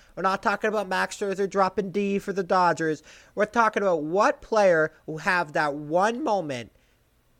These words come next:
for their team that'll go the most viral on, like, Instagram, Twitter, like, TikTok, whether it's a home run to clinch the division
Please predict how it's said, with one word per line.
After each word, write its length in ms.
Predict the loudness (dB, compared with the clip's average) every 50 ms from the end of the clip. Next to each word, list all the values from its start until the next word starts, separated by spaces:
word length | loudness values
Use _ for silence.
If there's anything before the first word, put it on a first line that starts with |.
| _ _ _ _
for 220 | 0 2 2 4 4
their 160 | 2 2 0
team 460 | -2 -4 -8 -8 -6 -8 -8 -10 -12 _ -6
that'll 240 | -2 0 0 2
go 200 | 2 2 0 0
the 120 | 0 -2 -4
most 420 | -4 -2 0 2 2 2 0 -4 -8 -8
viral 520 | -6 -4 -4 -2 -2 -4 -4 -6 -8 -12 -18 _ _
on, 140 | -12 -10 -10
like, 180 | -10 -12 -10 -10
Instagram, 560 | -10 -10 -8 -10 -8 -4 -2 -2 -2 -2 -4
Twitter, 440 | -6 -4 -4 -2 0 0 0 0 0 -2
like, 160 | -4 -6 -6
TikTok, 580 | -8 -8 -8 -6 -6 -4 -4 -4 -4 -4 -6 -10 -16 -20 -20 _ 0
whether 320 | 2 2 2 2 0 -4
it's 100 | -4 -4 -6
a 60 | -8
home 360 | -6 -6 -6 -6 -4 -4 -4
run 180 | -4 -4 -6 -6
to 100 | -10 -14
clinch 420 | -16 -14 -12 -10 -10 -10 -12 -12 -12
the 80 | -10
division 800 | -10 -10 -10 -8 -10 -10 -8 -8 -6 -6 -6 -6 -6 -8 -10